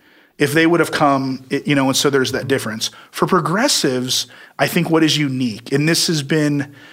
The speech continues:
so two years ago there was a study done, and what they found was if, if you kind of divide the country, there's kind of four un-, thoughts on immigration and immigrants. About twenty-three percent of people are pro-immigrant. They don't talk about the border at all. It's just, "We love immigrants. Immigrants are great."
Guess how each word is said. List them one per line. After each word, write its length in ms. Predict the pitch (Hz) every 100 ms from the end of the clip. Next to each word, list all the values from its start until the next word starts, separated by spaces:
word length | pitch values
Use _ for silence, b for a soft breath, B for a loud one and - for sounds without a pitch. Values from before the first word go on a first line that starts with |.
| B
so 140 | - 143
two 200 | - 220
years 240 | 214 170
ago 100 | 156
there 100 | 139 131
was 120 | 127
a 60 |
study 380 | - - 131 117
done, 400 | 113 104 104 104 -
and 380 | 135 135 127 127 B B B B B
what 160 | 156 170
they 100 | 165
found 400 | 165 139 135 127
was 380 | 127 123 120
if, 160 | 127 -
if 140 | 135 143
you 100 | 127
kind 200 | - 147
of 60 |
divide 560 | 135 120 131 135 139 135
the 80 | 131
country, 500 | - 135 - 131 123
there's 240 | 117 -
kind 180 | - 131
of 60 | 117
four 640 | - 156 143 139 127 120 131
un-, 260 | 127 - -
thoughts 580 | - - 127 110 - -
on 440 | 127 117 117 110 139
immigration 500 | 127 120 120 120 123
and 80 | 113
immigrants. 520 | 107 95 90 - - B B B B B -
About 220 | 139 139
twenty-three 460 | - 190 214 214 208
percent 300 | - - 165
of 80 | -
people 340 | 131 127 127
are 100 | 123
pro-immigrant. 640 | 123 143 127 117 107 - 92
They 80 | 139
don't 140 | 143
talk 140 | 147 143
about 140 | 131
the 60 | 120
border 360 | 131 135 120
at 40 | 113
all. 320 | 131 139 131
It's 100 | 123
just, 260 | 123 120 -
"We 100 | 127
love 180 | 135 123
immigrants. 380 | 131 123 127 117
Immigrants 340 | 127 123 117
are 60 | 110
great." 480 | 101 90 - -